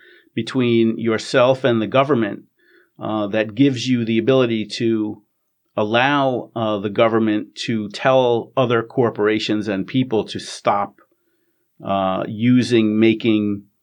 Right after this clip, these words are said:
your invention. Uh, and so what it does is it's, it's basically a suing license. That's what a, a patent is. Uh, and it lasts for generally, uh, fourteen to twenty years,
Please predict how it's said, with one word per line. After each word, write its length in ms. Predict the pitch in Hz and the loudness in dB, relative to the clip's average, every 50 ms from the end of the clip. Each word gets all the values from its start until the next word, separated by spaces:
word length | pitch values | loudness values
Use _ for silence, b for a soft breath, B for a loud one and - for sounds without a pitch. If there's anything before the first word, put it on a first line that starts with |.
| _ _ _ _ _ _ _ _ _ _ _ _ _ _ | _ _ _ _ _ _ _ _ _ _ _ _ _ _
your 300 | - 123 107 107 107 101 | -8 -2 0 2 2 2
invention. 680 | 98 95 90 101 101 95 - - - 87 90 95 - _ _ _ _ - | 0 2 0 0 0 0 -2 -6 -8 -10 -12 -14 -18 _ _ _ _ -10
Uh, 300 | 104 101 98 95 95 92 - | -6 -4 -4 -4 -4 -4 -4
and 140 | 101 101 101 | -4 -6 -2
so 180 | - 120 107 | 0 2 2
what 180 | 104 110 113 113 | 4 2 2 2
it 80 | 110 | 2
does 240 | - 123 120 113 104 107 | 2 2 2 2 0 -4
is 140 | 101 98 | -6 -6
it's, 200 | 104 95 - - | -6 -6 -8 -8
it's 220 | - - 107 - - | -8 -8 -8 -8 -2
basically 500 | - 135 131 131 - 120 - 117 107 101 | 0 2 2 2 0 -2 0 0 2 2
a 80 | 90 | 0
suing 400 | - - - - 135 127 113 104 | -2 -2 0 2 4 4 4 4
license. 560 | 101 98 90 - - - - - - - - - _ _ _ _ _ | 2 0 -2 -4 -8 -12 -12 -14 -14 -18 -20 -20 _ _ _ _ _
That's 180 | 104 107 - 120 | -8 -6 -2 -2
what 80 | 107 | 0
a, 100 | 101 - - | 0 0 0
a 100 | - 98 | -4 -6
patent 420 | - - 110 101 - - 90 87 107 | -4 -2 -2 -2 -2 -4 -6 -2 -2
is. 340 | 101 95 60 - - - B B B B B B B B _ 110 | -2 -2 -2 -8 -14 -18 B B B B B B B B _ -4
Uh, 240 | 98 98 95 92 | -2 -2 -2 -2
and 180 | 95 101 104 107 | -2 -2 -2 -2
it 80 | - 95 | -2 0
lasts 420 | 117 117 117 117 120 - - - | 2 2 4 2 2 -2 -6 -14
for 200 | - - 117 104 | -6 -4 -4 -2
generally, 600 | 95 123 117 117 120 120 120 117 113 113 113 107 B B B B B B B - 120 | 0 2 2 2 2 2 0 2 2 0 0 -2 B B B B B B B -8 -4
uh, 100 | 104 101 | -4 -4
fourteen 880 | 101 - - 143 135 135 135 131 - 131 127 127 127 123 123 127 123 | -6 -2 2 4 4 4 2 0 0 0 2 2 2 2 0 0 -2
to 480 | 117 - - 120 113 113 110 110 107 B B B B B B | -2 -4 -4 -2 -2 -2 -2 -2 -4 B B B B B B
twenty 300 | - - 139 131 131 127 | 0 2 2 4 4 4
years, 520 | 123 135 143 143 156 165 160 165 - - | 4 4 4 4 2 2 0 -2 -8 -16